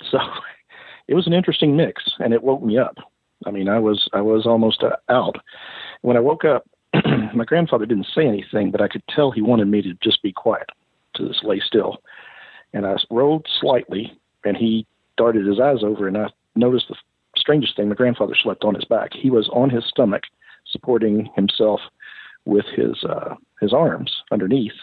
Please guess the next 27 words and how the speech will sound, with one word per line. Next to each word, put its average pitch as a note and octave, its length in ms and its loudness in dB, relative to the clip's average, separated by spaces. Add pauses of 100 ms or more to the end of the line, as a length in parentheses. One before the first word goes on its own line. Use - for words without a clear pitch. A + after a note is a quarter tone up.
(200)
and A2 140 2
in G2 80 2
his F#2+ 180 0
right A2 340 2
hand, A2 280 0
he - 80 -14
was F#2+ 200 0
right-handed, F#2+ 440 0 (720)
was F#2 400 0 (180)
a - 120 -2
twenty-two E2+ 360 -2
pistol, - 340 -4 (580)
revolver. - 500 -2 (760)
And F#2 140 2
I F#2+ 160 0
followed A2+ 280 2
his G#2+ 180 0
eyes, G2+ 320 0 (1500)
and - 100 -4
he F#2 80 -2
didn't A2 220 2
hardly B2+ 280 2
move A2+ 260 2
at F#2 80 -2
all, F2 220 0
but - 220 -6
he - 220 -14